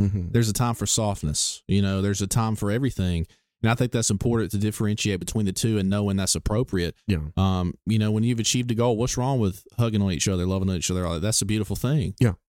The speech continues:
Speaker 2: Uh, but there
Speaker 1: Absolutely.
Speaker 2: was a time previously where we gotta get this done to get to this point.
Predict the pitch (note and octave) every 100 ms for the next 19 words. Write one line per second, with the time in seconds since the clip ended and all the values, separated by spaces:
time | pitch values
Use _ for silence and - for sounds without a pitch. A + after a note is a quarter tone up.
0 | - F#2 F#2 F2 A2+ A2 G2 B2+ B2 A2+
1 | G#2 A#2 G#2+ G#2+ G#2 A#2 D3 D#3 - G2+
2 | G#2 B2 G2+ G#2 A2 G#2 G2+ G#2+ G2 -
3 | A2 A#2+ A2+ A2+ G#2+ A2+ - G#2+ G#2 -
4 | - D#3+ A2